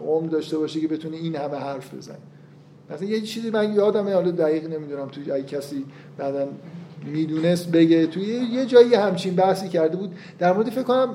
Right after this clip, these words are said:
احادیث پیامبر، نه امام جعفر صادق، که اصلاً نمیشه توی بیست و سه سال پیامبر پیامبری کرده. سیزده سالش هم که تو مکه بوده که تقریباً روایات خیلی به اونجا، اه، نسبت داده نمیشه.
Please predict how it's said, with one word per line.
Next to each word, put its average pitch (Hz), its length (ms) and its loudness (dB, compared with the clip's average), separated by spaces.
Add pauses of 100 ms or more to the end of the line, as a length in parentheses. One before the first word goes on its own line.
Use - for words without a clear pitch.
احادیث 185 440 2
پیامبر، 165 680 2 (380)
نه 180 60 -2
امام 165 280 -2
جعفر 143 360 -2
صادق، 135 420 -2 (640)
که 196 120 0
اصلاً 226 220 4
نمیشه 254 480 4
توی 180 180 -4
بیست 175 300 -4
و 202 40 4
سه 220 220 2
سال 254 240 2
پیامبر 202 640 0 (800)
پیامبری 156 480 0
کرده. 131 300 -10
سیزده 202 500 0
سالش 220 320 4
هم 196 120 -6
که 170 60 -10
تو 202 100 -10 (100)
مکه 180 320 2
بوده 185 280 -4
که 226 120 -8
تقریباً 196 500 0 (260)
روایات 170 460 2
خیلی 208 340 0
به 180 120 2
اونجا، 180 560 2
اه، - 100 -2 (1500)
نسبت 185 360 0
داده 175 240 0
نمیشه. 139 360 -6